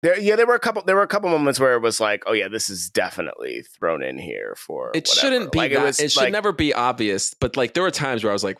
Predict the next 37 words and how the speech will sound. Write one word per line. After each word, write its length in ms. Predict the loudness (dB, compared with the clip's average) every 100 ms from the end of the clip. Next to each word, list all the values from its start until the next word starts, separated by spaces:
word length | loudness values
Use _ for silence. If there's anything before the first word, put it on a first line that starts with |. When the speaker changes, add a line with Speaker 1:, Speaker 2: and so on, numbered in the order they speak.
| -6
Speaker 2:
"This 180 | -4 -2
is 360 | 0 0 -2 -4 -6 -6
<laughs> 240 | -6 -8 -10
clearly 460 | -6 -4 -2 -2 -2
A 140 | -6 -6
D 120 | -8 -8
R." 100 | -6 -4
Speaker 1:
<laughs> 640 | -2 2 0 0 -4 -4 -8 -10 -10 -10 -8 -2
Speaker 2:
Like, 200 | -2 0
what 140 | -2
are 100 | -2
you 60 | -6
doing? 560 | -4 -2 0 -2 -4 -8 -10 -2
And 140 | 0 2
what 140 | 0
happened? 480 | 0 -2 0 0 0
It 60 | 2
makes 260 | 0 0
me 80 | 0
wonder 300 | 0 2 0
what 100 | 0
happened 360 | 0 -4 -4 -4
on 100 | -2
the 80 | -2
shoot. 420 | -2 -2 -4 -6 _ _ _ _ _ _ _ -8
Anyway, 580 | -4 -2 -2 -2 -2 -4 -2
we 80 | 0
Speaker 1:
Yeah. 100 | 2
Speaker 2:
know 120 | 0
too 160 | -2 -4
much 220 | -4 -6
about 200 | -6 -4
movies 380 | -4 -4 -4 -4
now. 320 | -6 -6 -8 -4
Um, 560 | -2 0 0 0 -2 -6 _ _ -2
Speaker 1:
We 140 | -2
do, 540 | 2 4 4 4 0